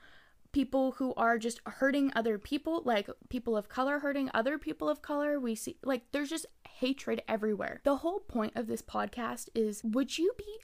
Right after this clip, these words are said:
happy if somebody judged you based on the, what you were wearing or the way you looked and just assumed your religion or your culture or your belief system? Hell fucking no, you would not be okay with that. Like,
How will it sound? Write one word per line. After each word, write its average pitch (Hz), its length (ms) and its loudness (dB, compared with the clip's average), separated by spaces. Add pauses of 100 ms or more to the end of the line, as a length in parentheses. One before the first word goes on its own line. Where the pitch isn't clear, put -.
(280)
happy 240 560 -2
if 240 100 -4
somebody 226 600 -2
judged 208 420 -4
you 226 160 0
based 214 320 -2
on 214 160 0
the, 208 80 -2
what 202 320 -2
you 214 140 0
were 214 160 0
wearing 202 400 -2
or 220 200 0
the 214 120 -2
way 202 240 -2
you 220 120 0
looked 196 400 -2
and 220 140 0
just 226 220 -4
assumed 220 500 0
your 240 140 2
religion 202 500 0
or 214 160 0
your 202 160 -2
culture 208 460 0
or 220 180 0
your 208 160 0
belief 196 340 -4
system? 277 680 -2
Hell 294 520 2 (320)
fucking 254 460 0
no, 233 280 2
you 214 160 -2
would 196 120 -2
not 196 240 -2
be 196 140 -2
okay 190 260 -4
with 190 200 -6
that. 214 280 0
Like, 226 320 2